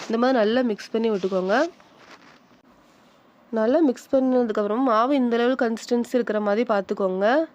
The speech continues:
நான் இந்த டிஷ்ஷுக்கு தேவையான அளவு உப்பு நான் ஆட் பண்ணிக்கிறேன்.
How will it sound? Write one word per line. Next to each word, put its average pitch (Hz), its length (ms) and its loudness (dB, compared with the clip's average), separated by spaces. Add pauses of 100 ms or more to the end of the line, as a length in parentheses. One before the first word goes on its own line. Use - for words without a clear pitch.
(460)
நான் 240 140 0
இந்த 240 140 0
டிஷ்ஷுக்கு 269 380 0
தேவையான 247 380 2
அளவு 226 260 0
உப்பு 240 240 -4
நான் 240 120 4
ஆட் 196 160 -6
பண்ணிக்கிறேன். 196 440 0